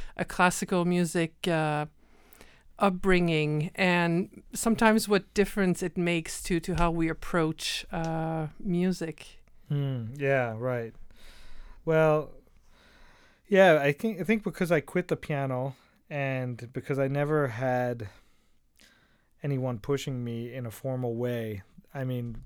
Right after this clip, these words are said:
Speaker 2: people, I think, tolerated the fact that I played music all the time, and no one said I shouldn't, but no one said, like, "You know, you should really get, like, a real teacher," you
Speaker 1: Well, you
Speaker 2: know?
Speaker 1: didn't mention the accordion.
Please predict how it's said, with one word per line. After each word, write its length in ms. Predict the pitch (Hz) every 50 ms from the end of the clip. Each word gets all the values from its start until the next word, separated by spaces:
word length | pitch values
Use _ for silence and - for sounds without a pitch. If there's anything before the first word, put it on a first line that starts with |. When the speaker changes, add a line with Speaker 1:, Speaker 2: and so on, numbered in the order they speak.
| -
Speaker 2:
people, 320 | - - 147 139 - 143 135
I 100 | 123 123
think, 220 | - 139 127 107
tolerated 600 | - - 127 131 123 123 120 117 113 110 110 104
the 80 | 110 104
fact 280 | - - 117 113 104
that 100 | - 110
I 60 | 113 110
played 260 | 107 120 113 107 104
music 320 | 110 107 107 113 - -
all 80 | 117 110
the 80 | 110
time, 360 | 104 - 110 107 107 104 104 107
and 180 | 104 104 101 101 110
no 100 | 117 127
one 200 | 123 123 117 110
said 240 | - - 123 117 110
I 80 | 107 98
shouldn't, 520 | - - - 151 139 120 107 110 - - _ - - - - _ _ -
but 160 | - 131 131
no 140 | 139 147 151
one 180 | 147 143 135
said, 240 | - - 147 131 120
like, 220 | 127 120 104 -
"You 40 | - 180
know, 80 | 185
you 120 | 170 165 160
should 160 | - 175 147
really 240 | 139 147 143 143 131
get, 280 | 127 131 123 120 120 - - 110
like, 200 | 113 110 101 -
a 40 | -
real 200 | 110 113 110 107
teacher," 480 | 101 - - 117 107 - 107 98 95 95 101
you 60 | 113
Speaker 1:
Well, 100 | - 254 262
you 100 | 262 254
Speaker 2:
know? 40 |
Speaker 1:
didn't 180 | - 311 339 330
mention 320 | 320 311 - - 320 311
the 140 | 285 277 262
accordion. 600 | 254 - - 247 254 262 285 254 196 160 165 160